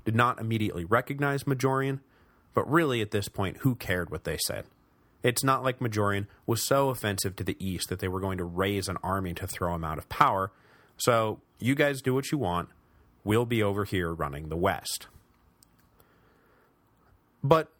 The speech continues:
the West was now a pale shadow of its former self. Britain was gone. North Africa was gone.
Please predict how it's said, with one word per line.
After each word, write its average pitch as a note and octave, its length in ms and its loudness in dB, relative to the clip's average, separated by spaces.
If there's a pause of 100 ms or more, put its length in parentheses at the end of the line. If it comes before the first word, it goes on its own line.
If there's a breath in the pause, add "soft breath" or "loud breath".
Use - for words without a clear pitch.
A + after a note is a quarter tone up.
(160)
the C3 160 2
West D3 680 0 (160)
was B2 200 0
now F3 200 2
a E3+ 100 -2
pale B2 560 -2
shadow F2 520 0
of F2 100 -6
its E2+ 120 -6
former E2 340 -4
self. - 420 -2 (1040 soft breath)
Britain G2 460 0
was E2+ 140 -4
gone. F#2 320 0 (640)
North G#2 260 2
Africa G#2 480 0
was E2 200 -8
gone. F#2+ 360 -2